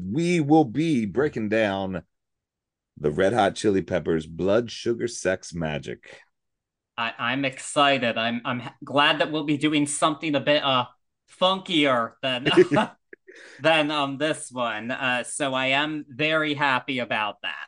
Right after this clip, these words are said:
Speaker 2: So, yeah, there we
Speaker 1: Yeah.
Speaker 2: go. Uh,
Speaker 1: Yeah, man.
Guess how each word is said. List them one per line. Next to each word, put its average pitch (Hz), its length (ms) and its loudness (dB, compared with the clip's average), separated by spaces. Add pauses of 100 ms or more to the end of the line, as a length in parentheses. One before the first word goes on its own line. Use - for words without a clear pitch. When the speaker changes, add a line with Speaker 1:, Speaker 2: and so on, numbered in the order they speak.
Speaker 2:
So, 104 680 -2 (1400)
yeah, 202 340 0 (100)
there 156 200 0
we 202 140 -6
Speaker 1:
Yeah. 160 100 -8
Speaker 2:
go. 190 580 -2
Uh, 147 220 2
Speaker 1:
Yeah, 175 60 -4
man. 165 300 -10